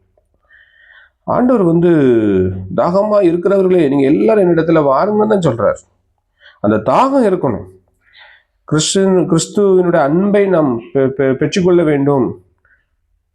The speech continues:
கிறிஸ்துவனுடைய அந்த பிறப்பு, எதற்காக பிறந்தார், எதற்காக மரித்தாருங்கிற அந்த ஒரு, அஹ், அந்த சத்தியத்தை அறிந்து கொள்ள வேண்டும் என்கிற ஒரு தாகம் இருக்க வேண்டும்.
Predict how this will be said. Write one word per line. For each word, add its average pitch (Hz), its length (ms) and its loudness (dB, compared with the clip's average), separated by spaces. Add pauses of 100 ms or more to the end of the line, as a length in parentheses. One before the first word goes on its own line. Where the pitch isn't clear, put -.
(260)
கிறிஸ்துவனுடைய 190 1040 0 (640)
அந்த 139 240 2 (1040)
பிறப்பு, 190 460 0
எதற்காக 185 420 0
பிறந்தார், 156 360 2
எதற்காக 156 600 0
மரித்தாருங்கிற 170 560 0
அந்த 185 380 0
ஒரு, 139 400 -2 (720)
அஹ், 123 280 2
அந்த 117 260 0
சத்தியத்தை 185 480 0
அறிந்து 180 280 0
கொள்ள 185 180 2
வேண்டும் 160 280 0
என்கிற 151 260 2
ஒரு 131 200 0
தாகம் 185 380 -2
இருக்க 131 220 -2
வேண்டும். 98 300 -6